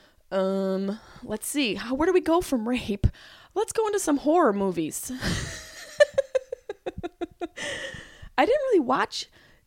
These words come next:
too many this week because, you know, I, honestly,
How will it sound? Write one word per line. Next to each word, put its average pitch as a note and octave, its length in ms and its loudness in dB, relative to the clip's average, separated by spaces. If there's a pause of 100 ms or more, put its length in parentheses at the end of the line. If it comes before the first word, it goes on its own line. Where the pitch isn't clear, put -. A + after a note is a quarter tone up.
too D#4 200 4
many F4+ 200 0
this E4 220 -4
week E4+ 220 0
because, D#4 240 -4
you D#4 80 0
know, D4+ 120 -4
I, D4 160 0 (100)
honestly, F4+ 540 -2